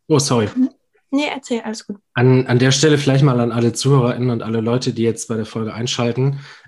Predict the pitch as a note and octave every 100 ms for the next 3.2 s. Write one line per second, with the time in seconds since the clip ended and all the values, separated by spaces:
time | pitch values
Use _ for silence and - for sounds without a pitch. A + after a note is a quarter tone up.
0 | _ A#2 A#2 A2+ A2+ - - C3 C3+ B2+
1 | B2 A#2 - C3+ B2 A#2 B2+ C3 A2+ A2+
2 | A#2+ A#2 A#2 A2+ - _ _ _ B2 B2
3 | A#2 -